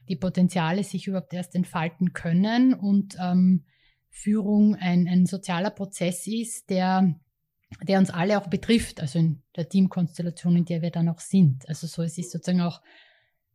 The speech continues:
ähm, das Teilen von Verantwortung und das Setzen von gemeinsamen Zielen. Und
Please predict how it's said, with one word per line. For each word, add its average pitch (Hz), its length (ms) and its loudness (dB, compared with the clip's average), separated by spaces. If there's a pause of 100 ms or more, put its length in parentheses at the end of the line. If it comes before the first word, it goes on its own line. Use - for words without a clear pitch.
ähm, 175 240 2
das 175 180 -6
Teilen 175 360 0
von 185 180 0
Verantwortung 185 920 -2
und 175 180 -2
das 175 120 -10
Setzen 175 280 -10
von 180 160 -2
gemeinsamen 170 580 0
Zielen. 214 500 2
Und 175 260 2